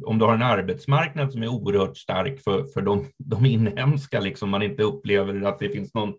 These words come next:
konkurrenssituation på det sättet och, och sådär. Och då, då kanske det är lite lättare som, som fackförbund, liksom, att, att, eh,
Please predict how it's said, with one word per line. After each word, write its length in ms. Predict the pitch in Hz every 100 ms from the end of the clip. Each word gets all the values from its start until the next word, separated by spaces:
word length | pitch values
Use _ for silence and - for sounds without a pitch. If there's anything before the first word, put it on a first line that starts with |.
| _ _ _
konkurrenssituation 1400 | - 104 110 107 107 98 - 98 - 98 98 113 104 98
på 80 | 98
det 220 | 95 92
sättet 580 | - 98 90 _ 92 -
och, 340 | 95 - -
och 160 | - 92
sådär. 340 | 104 90 90
Och 80 | 101
då, 140 | 104 107
då 180 | 110
kanske 340 | 110 135 127 139
det 40 |
är 40 | 131
lite 180 | -
lättare 560 | 117 113 - - 156 143
som, 260 | 139 101 -
som 240 | - 98
fackförbund, 720 | 101 - - - 76 - -
liksom, 340 | - - 92 90
att, 180 | -
att, 360 | - 92 - -
eh, 240 | 127 143